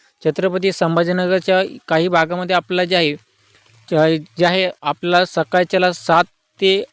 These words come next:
आठ नऊ वाजेपर्यंत आपल्याला जे आहे या ठिकाणी, अ, रिमझिम ते मध्यम स्वरूपाच्या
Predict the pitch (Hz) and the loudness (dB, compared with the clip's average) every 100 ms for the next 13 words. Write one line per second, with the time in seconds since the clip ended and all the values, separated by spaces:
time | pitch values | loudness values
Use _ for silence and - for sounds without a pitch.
0 | _ 151 151 180 180 180 180 170 175 185 | _ 0 2 0 -2 0 0 0 -2 -2
1 | 180 175 170 185 180 175 180 185 196 156 | 0 0 0 -2 -4 -2 -2 -2 -4 -6
2 | 165 180 185 190 - _ _ _ - 151 | -6 -4 -4 -6 -12 _ _ _ 0 2
3 | 156 170 165 196 214 - _ - 180 170 | 2 0 -2 -4 -4 -10 _ -4 -2 -2
4 | 151 180 185 185 180 190 | -2 -6 -2 -2 0 -2